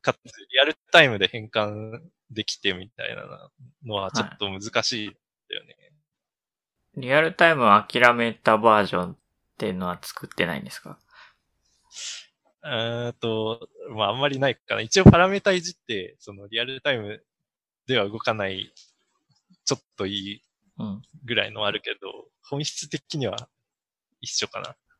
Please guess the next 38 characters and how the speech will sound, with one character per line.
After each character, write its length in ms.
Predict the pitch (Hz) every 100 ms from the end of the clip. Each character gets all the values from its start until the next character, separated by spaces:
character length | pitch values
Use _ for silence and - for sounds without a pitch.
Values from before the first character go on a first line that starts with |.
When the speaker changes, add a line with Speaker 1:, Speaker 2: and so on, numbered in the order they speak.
| _ -
Speaker 2:
う 40 |
ん。 20 | 110 98 98 98 101 202 _ _ _ _
Speaker 1:
今 100 | 202
の 100 | 202
と 100 | -
こ 100 | 104
ろ。 180 | 98 - _ _ _ _ -
う 60 |
ん。 160 | 98 98 107 113 139 _ _ _ _
わ 140 | 107
か 80 | 120
ん 140 | 113
な 80 | 107
い。 40 | 104
な 80 | 110
ん 40 |
か、 220 | - - - _ _ _ _ _ _ _ _ _ _
ち 80 | -
ょ 20 |
っ 40 | 117 _ -
と 80 |
今 180 | 104 107
は 320 | 92 95 - - _ _ _ _ _
ア 100 | 123
イ 80 | 117
デ 140 | 107
ア 40 | 92
が 100 | 95
な 120 | 101
い 120 | 92
で 80 | -
す 160 | -
ね。 220 | - 147 - - -
Speaker 2:
<laughs> 1700 | 135 123 120 123 - 127 - _ _ _ _ _ _ _ _ _ _
Speaker 1:
多 100 | 202
分 160 | 151
で 80 | 123
も、 180 | 139 113